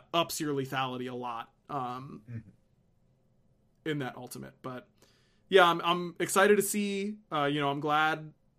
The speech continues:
Speaker 1: he, he's a little bit out there and wacky, and I wasn't sure how players would react to just a big old whale, um,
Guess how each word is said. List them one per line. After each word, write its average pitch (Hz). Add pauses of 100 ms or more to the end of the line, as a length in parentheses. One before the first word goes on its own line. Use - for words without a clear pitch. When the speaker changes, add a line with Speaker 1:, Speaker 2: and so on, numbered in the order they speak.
(180)
Speaker 1:
he, 165
he's 160
a 156
little 165
bit 165
out 160
there 190
and 156
wacky, 175
and 139
I 139
wasn't 147
sure 147
how 143
players 147
would 143 (680)
react 156
to 165 (200)
just 151
a 147
big 151
old 156
whale, 160 (180)
um, 185